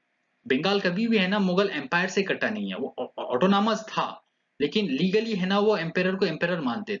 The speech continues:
थे। ये जो हम कहते हैं ना सालाना जो annually जो खराज हुआ करता था, वो है ना मुगल empire को वो पहुंचा दिया करते थे। तो ऐसे ही इन्होंने क्या किया था,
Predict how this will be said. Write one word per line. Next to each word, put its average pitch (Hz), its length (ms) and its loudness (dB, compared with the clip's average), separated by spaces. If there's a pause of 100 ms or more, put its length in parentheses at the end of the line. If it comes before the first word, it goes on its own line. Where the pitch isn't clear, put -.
थे। 90 80 -6 (520)
ये 135 100 -6
जो 165 120 2
हम 165 160 0
कहते 170 180 2
हैं 196 80 0
ना 196 60 2
सालाना 160 600 0
जो 165 440 -2 (420)
annually 160 420 2
जो 165 140 0
खराज 135 360 -2
हुआ 151 180 0
करता 123 320 -2
था, 95 340 -6 (800)
वो 170 140 2
है 226 160 -2
ना 233 100 -2
मुगल 220 220 0
empire 175 380 0
को 202 160 0
वो 202 120 4
पहुंचा 143 320 -2
दिया 113 220 -4
करते 98 320 -6
थे। - 200 -16 (800)
तो 165 200 0
ऐसे 156 240 2
ही 220 60 4
इन्होंने 214 260 4
क्या 202 180 0
किया 170 300 0
था, 165 540 -4